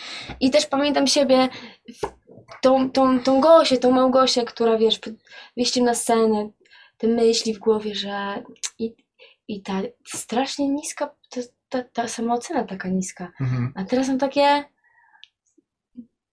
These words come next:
Speaker 1: no chyba zwariowałaś, debilko.
Speaker 2: Kośka.
Speaker 1: Idziemy i robimy.
Speaker 2: Okej.
Speaker 1: Także jest po prostu taka zmiana, nie wiem.
Speaker 2: Mhm.
Speaker 1: Ale to chyba jest pesel.
Speaker 2: Okej.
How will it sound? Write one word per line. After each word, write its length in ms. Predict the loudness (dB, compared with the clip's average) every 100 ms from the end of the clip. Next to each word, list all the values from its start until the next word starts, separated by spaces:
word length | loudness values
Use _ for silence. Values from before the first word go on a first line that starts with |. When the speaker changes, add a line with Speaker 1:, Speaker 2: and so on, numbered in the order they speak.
| _ _ _ _ _ _
Speaker 1:
no 240 | 0 0 0
chyba 460 | 2 2 4 2
zwariowałaś, 920 | 4 6 6 6 6 6 4 2 -6 -12 -18 -14
debilko. 720 | -2 2 4 2 4 4 4
Speaker 2:
Kośka. 340 | 2 0 -2 0
Speaker 1:
Idziemy 500 | 2 4 4 6 4
i 340 | 4 4 6 6
robimy. 380 | 6 6 4 2 2 -2 -6 -6
Speaker 2:
Okej. 340 | -2 -2 -4 -10 -18 -10 -4
Speaker 1:
Także 260 | 0 2
jest 260 | 2 0 -2
po 80 | -4
prostu 240 | -6 0
taka 260 | 2 4 4
zmiana, 340 | 4 2 2
nie 160 | 2 0
wiem. 160 | 0 0
Speaker 2:
Mhm. 320 | 0 0 -4 _ _ _ _ -12
Speaker 1:
Ale 100 | -8
to 140 | -6 -2
chyba 160 | 2
jest 380 | 4 4 4 0
pesel. 420 | -8 -6 -8 -8 _ _ _ _ _ _ _ _ _ _
Speaker 2:
Okej. 360 | -12 -12 -12